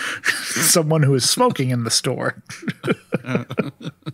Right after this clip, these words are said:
Unfortunately, after all that excitement, it turns out the president can't make it, but is instead sending the Secretary of Commerce in his place,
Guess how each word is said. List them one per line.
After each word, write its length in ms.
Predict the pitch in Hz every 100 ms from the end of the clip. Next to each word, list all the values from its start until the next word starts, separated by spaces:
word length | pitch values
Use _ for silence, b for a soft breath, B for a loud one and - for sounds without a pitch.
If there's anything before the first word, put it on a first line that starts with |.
| _ - B B B 127 B B -
Unfortunately, 680 | 147 139 185 190 - 175 160
after 260 | 156 147 160
all 120 | 151
that 140 | 151 135
excitement, 420 | - 156 143 139
it 80 | 123
turns 200 | 151 135
out 160 | 135
the 60 | 120
president 560 | - 156 139 139 135 -
can't 280 | 180 185
make 240 | 160 165 147
it, 260 | 160 156
but 220 | 135 139 160
is 160 | 120
instead 420 | 123 - 160 151
sending 320 | - 135 135 131
the 60 |
Secretary 600 | - 160 - 131 147 139
of 140 | 120 -
Commerce 560 | - 151 135 131 -
in 80 | 143
his 140 | 117
place, 420 | - 156 147 135